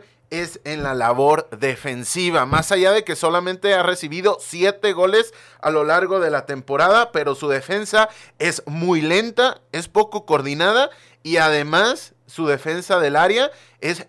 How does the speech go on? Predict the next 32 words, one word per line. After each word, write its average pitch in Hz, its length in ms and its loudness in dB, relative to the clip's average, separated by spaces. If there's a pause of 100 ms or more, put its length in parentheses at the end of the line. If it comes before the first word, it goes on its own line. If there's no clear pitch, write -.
bastante, 156 640 -2
bastante 151 560 -4
endeble. 170 560 -2 (380)
Prueba 165 320 2
de 151 100 4
ello, 208 380 2
sus 139 260 -10
dos 170 220 -2
partidos 180 680 -2
de 131 140 -2
manera 143 440 -2
inmediata. 170 760 -2
El 120 640 -8
de 117 140 -6
Tapatío 123 480 -2
le 156 120 2
terminan 139 440 -6
rematando 147 640 -2 (240)
un 165 160 -6
esférico 151 480 -2
dentro 180 460 -2
del 135 120 -2
área 147 260 0
chica 160 340 -6
porque 120 260 -10
su 117 160 -8
arquero, 147 600 -2 (240)
Exxon 160 340 -6
Reséndez, 139 640 -6
se 123 180 -16
termina 156 400 -6
pasando. 196 480 -2